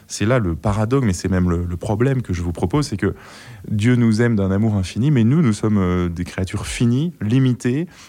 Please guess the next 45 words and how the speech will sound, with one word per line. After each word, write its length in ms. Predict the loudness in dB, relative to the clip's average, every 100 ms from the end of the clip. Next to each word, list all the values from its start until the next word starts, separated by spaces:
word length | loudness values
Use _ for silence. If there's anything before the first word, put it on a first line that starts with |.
| 0
Nous 160 | 2 2
éprouvons 560 | 0 -2 0 0 0 -4 -16 -20 -8
tous 100 | 0
les 140 | 2 2
jours 400 | 0 -2 -4 -4
notre 320 | -2 -2 -2
difficulté 640 | -4 -4 -4 -6 -4 0
à 80 | 2
aimer. 380 | 2 2 0 -2
Nous, 280 | 0 0 0
nous 120 | 0
voyons 280 | 2 2 0
combien 380 | 0 0 2 2
les 140 | 0
gens 160 | -2 -4
que 120 | -4
nous 280 | -4 -2 0
aimons 180 | 0
le 100 | 0
plus, 460 | -2 -4 -2 -4 -8 -16 -16 -4
eh 80 | -2
bien, 320 | 2 2 2
euh, 240 | 0 0 -4 -8 -20 -12
nous, 260 | -6 0 2
nous 180 | 4 4
n'arrivons 500 | 4 2 0 -2 -2
pas 260 | -2 -2
à 40 | -2
leur 200 | -2 -2
manifester, 580 | 0 0 0 -4 -2 0
euh, 220 | 2 2
notre 240 | 0 -2
amour. 420 | -2 0 0 0 -4 -4 0
Nous 100 | 2
voyons 300 | 2 0 -2
combien 280 | -4 -2
les 120 | 0 2
gens 120 | 0
que 120 | 0
nous 120 | 0
voulons 300 | 0 0 0
aimer, 300 | 2 0 0
eh 80 | 0
bien, 300 | 0 0
euh, 60 | 0